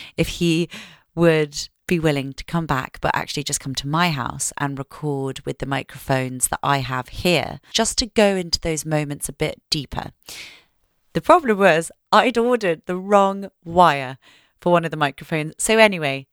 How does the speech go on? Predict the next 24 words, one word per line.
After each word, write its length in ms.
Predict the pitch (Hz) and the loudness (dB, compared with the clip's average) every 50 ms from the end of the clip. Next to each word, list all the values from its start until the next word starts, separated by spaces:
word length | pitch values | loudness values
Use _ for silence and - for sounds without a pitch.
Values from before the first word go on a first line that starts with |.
| _ _ _ | _ _ _
it's 240 | - 170 - - - | -4 -2 -2 -4 2
just 320 | - 208 190 185 - - | 4 4 4 4 2 2
Reggie's 320 | 185 175 170 - 170 156 - | 2 2 2 0 -8 -10 -4
voice 240 | - 156 151 147 | -4 -4 -4 -2
that 140 | - - 131 | -4 -6 -4
we 80 | 147 143 | -2 -2
were 60 | 139 | -2
able 280 | - - 143 135 143 135 | -2 -2 -4 -6 -8 -10
to 140 | - - | -8 -8
record, 360 | 135 135 - - 143 139 135 - | -10 -10 -8 -6 -6 -6 -6 -6
which 140 | - - - | -8 -8 -8
is 120 | 143 - - | -8 -8 -6
the 80 | 139 | -6
most 220 | 139 131 - - 139 | -6 -6 -6 -8 -12
important 400 | 135 - - 175 - - - - | -10 -4 -4 -4 -4 -4 -10 -4
part, 260 | - 131 123 - - _ _ - | -2 -2 -2 -2 -4 _ _ -4
obviously. 640 | 135 - - 113 104 117 - - 117 113 123 - _ _ _ _ | -4 -2 -2 -4 -4 -4 -6 -6 -6 -6 -6 -6 _ _ _ _
However, 800 | _ - - 175 175 170 160 156 151 147 - 147 127 123 123 127 - _ | _ -8 2 4 4 6 6 6 4 4 2 2 2 2 2 0 -4 _
because 380 | - 147 - - - 175 151 151 | -6 -6 -6 -2 -2 -2 0 -2
of 100 | 143 - | -4 0
that, 380 | - 127 123 120 - - - - _ - _ _ _ _ _ _ _ _ | 0 0 0 0 -4 -8 -10 -10 _ -20 _ _ _ _ _ _ _ _
you'll 280 | - 147 160 160 156 | 0 0 2 2 2
suddenly 580 | - - - - 180 175 - 196 190 190 185 175 | -2 -2 2 2 2 2 0 -4 -6 -6 -6 -6
hear 560 | 165 156 147 170 170 160 156 147 139 135 139 | -6 -4 0 0 2 2 2 0 0 -4 -6